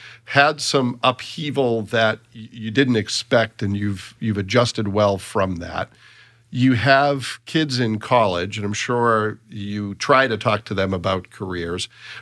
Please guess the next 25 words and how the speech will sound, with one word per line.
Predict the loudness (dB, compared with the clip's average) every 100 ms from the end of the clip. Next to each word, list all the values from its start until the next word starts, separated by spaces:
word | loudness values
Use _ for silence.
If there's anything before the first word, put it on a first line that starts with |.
| _
What | 2 2 2
kind | -2 0
of | 0 0
advice | 0 0 0 -2
do | -6
you | -12 -10 -10
have | -4 -2 0 -2 -8 -14 _ _ _
for | -20 0 4 4 4
others | 2 2 -2 -4
when | -6
it | -6
comes | 0 0 0 -4
to | -6
success | -4 -6 0 0 2
in | 0
a | -4
career, | -2 0 2 0
perseverance | -2 -2 -2 -2 0 2 0 -4
in |
a | -6
career, | -6 -6 -4 -6
fulfillment | -8 -14 -4 -2 0
in | -2
a | -4
career? | -6 -4 -4